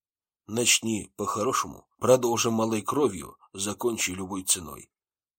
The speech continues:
Любой ценой. Это будет нечестно, несправедливо. Ради победы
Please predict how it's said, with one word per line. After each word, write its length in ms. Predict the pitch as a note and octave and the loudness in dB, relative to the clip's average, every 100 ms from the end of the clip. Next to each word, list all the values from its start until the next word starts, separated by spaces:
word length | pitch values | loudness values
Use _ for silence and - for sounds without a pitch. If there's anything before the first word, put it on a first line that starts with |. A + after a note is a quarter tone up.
| _ | _
Любой 480 | - F2+ E2+ E2 F#2+ | -14 -10 -10 -8 -4
ценой. 640 | G2 - G#2 E2+ C#2 - _ _ _ _ _ _ _ _ _ _ _ _ | 0 0 -2 -14 -18 -20 _ _ _ _ _ _ _ _ _ _ _ _
Это 220 | - - | -18 -14
будет 260 | E2+ E2+ - | -10 -12 -10
нечестно, 540 | F2 - G#2+ A2 D#2+ | -8 -2 -2 -2 -4
несправедливо. 880 | D2+ E2+ - - F#2+ E2+ D2+ D2 C#2+ - | -6 -2 -2 -2 -10 -10 -14 -14 -14 -8
Ради 260 | G2 F#2+ | -8 -6
победы 680 | F#2+ G2 F2 G#2 G2 - - | -8 -8 -4 -4 -4 -6 -16